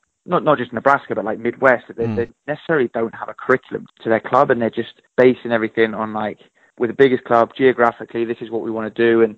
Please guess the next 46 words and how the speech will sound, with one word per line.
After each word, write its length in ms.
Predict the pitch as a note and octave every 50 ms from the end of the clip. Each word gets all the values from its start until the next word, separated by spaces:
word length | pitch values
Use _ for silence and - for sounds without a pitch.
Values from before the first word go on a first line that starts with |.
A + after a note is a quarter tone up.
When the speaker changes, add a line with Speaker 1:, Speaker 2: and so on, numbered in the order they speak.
| _ - - - _
Speaker 1:
there's 120 | C3 A2+
no 220 | A#2 B2 B2 B2+ B2+
kind 340 | - - A#2+ A#2+ A2+ A2+ A2+
of 140 | A2 G#2+ - _ _ _ _ _ _
method 480 | - A#2 B2+ C3+ C3 - - A2+ A2+ -
to 120 | - - A2
it. 180 | G#2+ A2 - -
But 180 | G#2+ G#2 - _ _ - -
Southampton 360 | A#2 A#2+ B2 B2+ B2 - A#2+
are 40 | A2+
giving 400 | A2 - A#2+ A2+ A2 A2 A2 G#2
some 140 | - G#2+ G#2+
clubs 380 | - - - A2 G#2+ - - -
organisation 800 | - A2+ A2+ A2 A2+ A2+ G#2+ G#2+ G#2 A2 A2 A#2 A2+ - A2+
and 80 | A2 G#2
structure 460 | - - - A2+ - - - - A2+
and 200 | G#2+ - G#2+ A2
method, 360 | A2 A2 G#2+ - B2+ B2 B2 - - - - - - -
and 140 | A2 A#2 B2
long 220 | C3 C#3 C#3+ C3+
term, 300 | B2+ - C3+ A#2 A2 A2
like, 160 | A2 A2 -
it's 160 | B2+ - - -
not 160 | D3+ - -
gonna 160 | - B2 A#2
happen 360 | - - A#2+ A#2 - - A2
overnight. 560 | G#2+ G#2+ G#2+ G2 G#2+ G#2+ A2 G#2+ G#2+ - - - _ _ _ _ _ - - _
You 100 | - -
know, 100 | B2+ A#2+
they're 100 | G#2+ A2
not 100 | A#2 A2
gonna 120 | - A#2+ A#2
produce 320 | - - A2 A2+ A2 -
a 40 | A2
player 360 | - - - A2 A2 A2 G#2+
in 60 | G#2+ G#2+
a, 80 | G#2+ G2+ - -
in 80 | G#2+ G#2+
a 60 | G#2
year 480 | G#2+ A2 G#2+ G#2+ G#2+ G#2 G#2+ G#2+ G#2 - _ _ _ _ _ -
or 160 | - G#2+ G2+ - -
two 120 | - B2
years. 260 | A#2+ A2+ A2 G#2+ G2+ G#2
It's 120 | G2 -
gonna 200 | - A2+ A2+ G#2 -
take 220 | - G#2 G2+ F#2